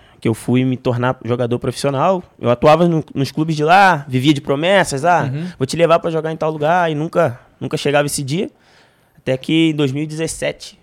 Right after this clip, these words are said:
Speaker 1: eu tava com dezoito anos, já tava no limite, né? E eu tinha conversado com meu pai, eu falei, "Pai, esse é o último ano que eu vou tentar. Porque, pô, já tô no limite, graças a Deus eu não venho de uma família que passa fome."
Speaker 2: Uhum.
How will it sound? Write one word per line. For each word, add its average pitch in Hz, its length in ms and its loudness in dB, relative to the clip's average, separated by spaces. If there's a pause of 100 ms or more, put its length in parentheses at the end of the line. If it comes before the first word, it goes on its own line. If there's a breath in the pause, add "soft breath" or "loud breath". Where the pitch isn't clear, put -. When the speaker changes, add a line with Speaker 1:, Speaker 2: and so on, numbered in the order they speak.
Speaker 1:
eu - 80 -20
tava 131 180 -6
com 139 140 -12
dezoito 143 340 -8
anos, 151 160 -8
já 131 120 -10
tava 131 360 -12 (160)
no 120 120 -10
limite, 131 420 -10
né? 135 160 -14 (600 soft breath)
E - 40 -8
eu 113 60 -4
tinha 131 180 -4
conversado 131 640 -4
com 135 80 -12
meu 135 140 -6
pai, 135 180 0
eu 143 60 0
falei, 147 260 -4
"Pai, 117 340 0 (440)
esse 107 260 -12
é 123 60 -6
o - 20 -6
último 139 360 -6
ano 135 120 -10
que - 60 -16
eu 143 60 -12
vou 147 80 -10
tentar. 147 420 -14 (380)
Porque, 117 520 -8
pô, 127 160 -6
já 107 120 -10
tô 110 100 -8
no 127 80 -6
limite, 156 720 -2 (520 soft breath)
graças 131 320 0
a 139 80 2
Deus 143 240 0
eu 160 80 0
não 160 140 -2
venho 143 180 0
de 143 80 -4
uma 143 80 -2
família 135 420 -4
que 139 140 -10
passa 131 260 -6
fome." 120 640 0
Speaker 2:
Uhum. 208 180 -4